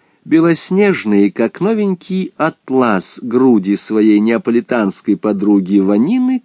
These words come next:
Ками, ему показалось, что его задел саблей какой-то венгр. От нечего делать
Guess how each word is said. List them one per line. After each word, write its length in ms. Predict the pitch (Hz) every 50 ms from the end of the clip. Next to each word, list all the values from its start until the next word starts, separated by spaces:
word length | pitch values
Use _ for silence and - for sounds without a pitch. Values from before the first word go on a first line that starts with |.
| _
Ками, 560 | - 226 226 214 202 196 180 147 123 104 - _ _ _ _ _ _ _ _ _ _ _ _ _ _ _ _ _ _ _ _ _ _ _ _ _ _ _ _ _ _
ему 240 | - - - - 214
показалось, 540 | - 269 - 269 247 208 220 226 226 233 208
что 180 | - - 254
его 200 | 240 233 226 233
задел 340 | 208 226 220 185 202 208 208
саблей 540 | 196 - - 185 170 170 165 160 180 185 180
какой-то 400 | - 190 - 202 202 202 - 220
венгр. 600 | 208 185 147 131 123 117 113 104 101 113 - - _ _ _ _ _ _ _ _ _ _ _ _ _ _ _ _ _ _ _
От 300 | - - 120 131 131 123
нечего 540 | 165 214 254 269 - - - 113 107 107 107
делать 720 | 98 92 95 107 107 104 101 98 98 95 - - - -